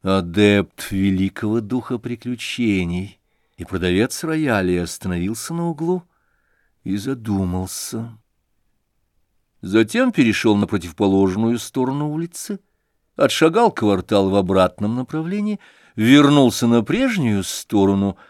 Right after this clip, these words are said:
и слился с толпой, движущейся туда, где сияла электрическая вывеска дантиста. Проходя вторично мимо негра и делая вид, что не замечает его, Рудольф небрежно принял листок,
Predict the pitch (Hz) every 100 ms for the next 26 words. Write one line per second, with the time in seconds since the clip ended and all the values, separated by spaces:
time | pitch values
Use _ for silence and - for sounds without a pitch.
0 | _ _ 269 269 247 - 247 240 - 240
1 | 226 - - 226 196 - 135 123 107 98
2 | 123 113 160 - 220 - 226 160 110 101
3 | 104 175 - 120 98 107 151 123 - 98
4 | 85 - 95 87 90 156 - 185 117 90
5 | - 104 92 - - - 110 113 _ _
6 | _ _ _ _ _ _ _ _ _ _
7 | _ _ 107 101 95 95 - 101 117 214
8 | - 262 262 180 104 95 87 87 95 -
9 | _ _ _ _ _ 101 90 101 101 104
10 | - 104 98 104 - 262 285 127 - 104
11 | 101 - _ _ 170 202 196 190 - 190
12 | 180 190 170 185 220 254 170 110 104 -
13 | - 113 104